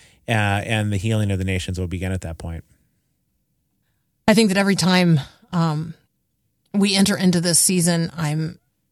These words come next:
Speaker 2: and I know we're gonna talk about this in a couple of weeks, or maybe even next week, um, I'm, I'm aware of the people who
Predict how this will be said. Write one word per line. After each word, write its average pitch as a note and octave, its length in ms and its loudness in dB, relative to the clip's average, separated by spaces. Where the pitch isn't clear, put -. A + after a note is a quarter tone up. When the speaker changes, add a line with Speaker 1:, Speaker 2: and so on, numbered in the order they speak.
Speaker 2:
and F3 100 4
I F3 40 4
know F3+ 140 4
we're F3 120 0
gonna F3 160 -2
talk D#3+ 240 -4
about D#3 240 -4
this E3 280 -2
in D3+ 80 -4
a D3+ 60 -4
couple D#3+ 300 -6
of D#3 120 -12
weeks, D#3+ 340 -8
or E3+ 100 2
maybe E3 200 2
even D3+ 160 -4
next F3 240 -2
week, - 180 -8
um, E3+ 360 2
I'm, A3 300 4
I'm A3+ 160 4
aware G#3+ 520 2
of G3 260 -2
the F#3 100 -2
people F#3+ 460 -4
who E3 520 0